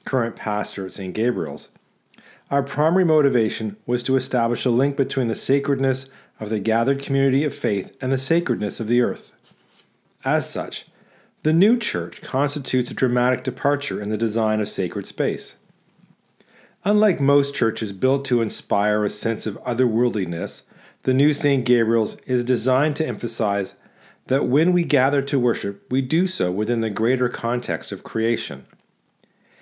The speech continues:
It has been conceived as an articulation of the ecology theology of Passionist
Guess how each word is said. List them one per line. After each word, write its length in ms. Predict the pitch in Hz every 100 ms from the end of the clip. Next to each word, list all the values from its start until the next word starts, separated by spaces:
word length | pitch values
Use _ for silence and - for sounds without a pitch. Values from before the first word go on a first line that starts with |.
| - _
It 100 | 127
has 140 | 139
been 180 | 127 147
conceived 540 | 131 127 - 156 165 160
as 240 | - 117
an 80 | 123
articulation 960 | 117 - 151 147 123 135 147 92 98 -
of 120 | 117
the 100 | 123
ecology 520 | 117 - 104 104 110
theology 600 | 110 120 101 90 87 92 - - _
of 140 | - -
Passionist 720 | - 123 104 - 120 123 -